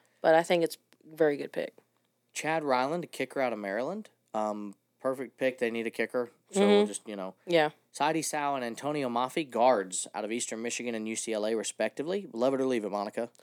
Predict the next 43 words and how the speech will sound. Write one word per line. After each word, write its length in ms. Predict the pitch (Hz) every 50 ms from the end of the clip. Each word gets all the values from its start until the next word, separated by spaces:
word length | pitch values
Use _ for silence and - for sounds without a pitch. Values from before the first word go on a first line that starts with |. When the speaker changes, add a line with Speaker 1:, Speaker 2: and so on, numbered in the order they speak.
| - - - _ _ _ _
Speaker 1:
I 80 | 180 165
don't 300 | 160 175 175 196 202 -
really 280 | 202 208 202 202 196
know 280 | 185 175 175 180 190 185
anything 340 | 180 180 190 185 190 185 185
about 240 | 175 170 170 170 -
this 120 | 170 165
guy 200 | - 165 165 175
from 180 | 175 - 156 151
Eastern 320 | 165 170 - - 165 160
Michigan, 460 | 156 156 160 - - 175 175 170 170
but 100 | 165 156
I 60 | 151 151
really, 400 | 147 151 156 156 160 156 165 160
really 260 | 151 160 156 151 147
love 400 | 143 143 147 143 143 139 - -
the 520 | - 135 135 135 135 131 135 139 139 131 - _ _ _ _ _ _ _ _
guy 180 | - 160 151 151
from 280 | 151 - 156 151 147 147
U 100 | 143 147
C 180 | 147 - 147 139
L 100 | 139 139
A. 140 | 139 143 151 _ _ _ _ _ _ -
Speaker 2:
All 100 | 104 104
right, 140 | 101 110 127
and 80 | 131
then 100 | 120 107
Kayshon 520 | - - 135 131 120 - 131 120 110 107 98
Boutte. 380 | 95 123 143 175 - - - - _ _ _ _
Uh, 300 | 107 104 101 101 101 104
I 100 | - 90
think 160 | - 120 101 -
we 80 | 110
both 300 | 101 95 101 107 107 -
like 260 | - 104 107 107 - -
that 220 | 110 107 98 -
pick. 380 | - - 113 107 104 - - - -
Speaker 1:
I 120 | - 165 160
like 200 | 156 151 156 151
that 120 | 156 151
pick 120 | 160 151 143
a 60 | 143
lot. 320 | 143 143 143 143 143 -